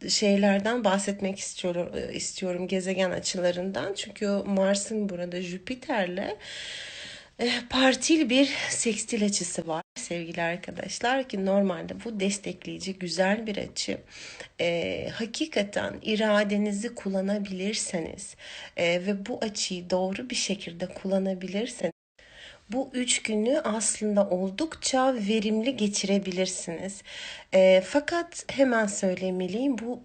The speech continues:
böyle çok da kolay olmayacak. Sekstil açısı var Jüpiter'in, evet, bu güzel. Fakat Mars deklinasyon dışı. Daha önceki videolarda da bahsettim ama tekrar altını çizmek istiyorum. Deklinasyon dışında olduğu için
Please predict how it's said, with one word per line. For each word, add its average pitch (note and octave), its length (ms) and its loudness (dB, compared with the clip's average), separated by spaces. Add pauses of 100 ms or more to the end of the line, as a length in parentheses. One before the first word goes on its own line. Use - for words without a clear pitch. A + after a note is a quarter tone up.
böyle G#3 260 0
çok - 280 -4
da F#3+ 120 -4
kolay A3+ 400 4
olmayacak. F#3+ 720 0
Sekstil - 640 -6
açısı G3+ 480 -4
var G3+ 200 10
Jüpiter'in, G3+ 760 -2
evet, F#3 500 2 (160)
bu F#3 80 -4
güzel. G#3+ 420 0 (500)
Fakat A3 380 -6
Mars G#3 360 4
deklinasyon F3+ 880 -4
dışı. D#3+ 360 -4 (460)
Daha G#3 200 2
önceki G3+ 420 0
videolarda G3 580 2
da G3 180 2
bahsettim G3 600 2
ama F#3+ 200 -4
tekrar G3 460 -2
altını F3+ 380 -2
çizmek E3+ 480 -6
istiyorum. F#3 560 -2
Deklinasyon G#3 720 -2
dışında F#3+ 360 -2
olduğu F#3+ 340 -2
için A#3 420 -4